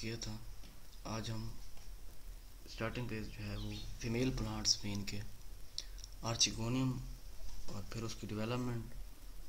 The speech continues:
then हम sporophyte, फिर उसकी development का process, then हम इसकी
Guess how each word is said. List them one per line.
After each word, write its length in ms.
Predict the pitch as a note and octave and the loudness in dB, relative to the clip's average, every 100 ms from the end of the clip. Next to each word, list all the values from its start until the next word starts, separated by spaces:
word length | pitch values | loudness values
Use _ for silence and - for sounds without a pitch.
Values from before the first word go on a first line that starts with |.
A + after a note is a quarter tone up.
| - - | -2 0
then 220 | A2 G#2+ | 2 4
हम 160 | G#2+ G#2 | 4 2
sporophyte, 800 | G2+ - A#2+ A#2+ - A#2+ A#2+ A#2 - - - - - - - - - - - - - - - | 0 0 2 2 0 0 0 0 -4 -8 -8 -8 -6 -6 -6 -8 -10 -10 -8 -8 -6 -6 -4
फिर 100 | A2+ | -2
उसकी 300 | G#2 - A2+ | -4 -4 -4
development 460 | G#2+ G#2+ A2+ A#2+ A#2 | -4 -2 0 0 0
का 60 | A#2+ | -2
process, 440 | A#2+ A2+ - - - - - - - - - - - - - - - | -2 8 8 10 8 6 -2 -2 -4 -8 -10 -10 -10 -10 -8 -6 -2
then 160 | A#2 A#2 | 0 2
हम 140 | A2+ | 0
इसकी 260 | A2 - | 0 -2